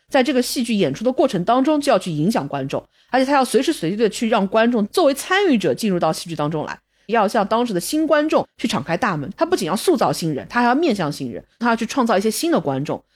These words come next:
他能够接受他们的想法，接受他们的理念，并且在看完一部剧之后能够去对外再去扩散传达他们这样一个理念。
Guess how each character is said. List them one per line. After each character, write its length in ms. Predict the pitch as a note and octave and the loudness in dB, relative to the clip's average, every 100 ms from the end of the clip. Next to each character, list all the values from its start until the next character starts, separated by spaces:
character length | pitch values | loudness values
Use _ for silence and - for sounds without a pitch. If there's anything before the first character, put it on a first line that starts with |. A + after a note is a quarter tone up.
| _ | _
他 80 | - | 0
能 140 | A#3+ | 2
够 100 | A#3+ | 4
接 220 | A#3 D#4 F4 | 2 2 2
受 160 | C4 | 2
他 160 | - G#3 | 2 0
们 100 | G3+ | 0
的 60 | |
想 200 | E3 C3+ E3+ | -2 -2 -2
法， 100 | D3 | -2
接 140 | D3 | -2
受 60 | C4 | -2
他 100 | B3 | 0
们 80 | A#3 | 0
的 80 | |
理 160 | G3+ A2 | 0 -2
念， 160 | E3 D#3+ _ _ | -4 -6 _ _
并 100 | D#4 | 0
且 80 | G#3+ | 2
在 100 | A3+ | 0
看 200 | A#3 D#4+ | 0 0
完 100 | G#3 | 0
一 40 | |
部 120 | G#3+ | 0
剧 160 | A3 A3+ | -2 -4
之 140 | G3 | -2
后 160 | A3+ G#3+ | 0 0
能 120 | D#3+ | 2
够 120 | G3+ | 2
去 180 | A#3 A#3 | 2 -2
对 220 | G#3+ D#4+ | -2 0
外 160 | A3+ A3+ | 2 2
再 100 | C#4 | 2
去 100 | A#3 | 0
扩 300 | - - C4+ | -4 -2 -2
散 200 | G3 F#3+ | 2 0
传 260 | D#3 D#3+ G#3+ | -2 -4 -2
达 140 | B3 | -2
他 100 | E3 | -2
们 100 | D#3+ | -4
这 80 | C#3+ | -2
样 100 | D3+ | -2
一 40 | |
个 80 | C#3+ | -2
理 160 | D3 B2 | -4 -6
念。 160 | B2+ | -12